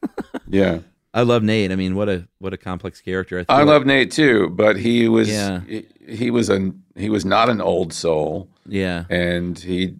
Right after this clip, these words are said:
Speaker 2: he, uh, he, he, there's a lot of growth that could have happened with him that didn't. And that was part of the point.
Speaker 1: I think, I think that nails it. He was, he was,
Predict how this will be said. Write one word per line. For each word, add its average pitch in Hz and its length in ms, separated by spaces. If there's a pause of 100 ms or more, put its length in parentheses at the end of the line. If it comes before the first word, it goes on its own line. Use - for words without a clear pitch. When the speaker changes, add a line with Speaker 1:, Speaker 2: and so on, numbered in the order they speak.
Speaker 2:
he, 90 420
uh, 87 340 (1500)
he, 95 380 (840)
he, 92 420
there's 92 240
a 95 60
lot 101 200
of 104 100
growth 110 420
that 92 180
could 123 120
have 98 120
happened 85 320
with 90 120
him 95 200
that 95 140
didn't. 110 460 (180)
And 85 340
that 95 200
was - 120
part 87 220
of 85 60
the - 60
point. 107 380 (1120)
Speaker 1:
I 98 60
think, 104 280 (240)
I 92 80
think 101 240
that 98 160
nails 98 400
it. 80 180
He 104 100
was, 95 200
he 101 120
was, 95 180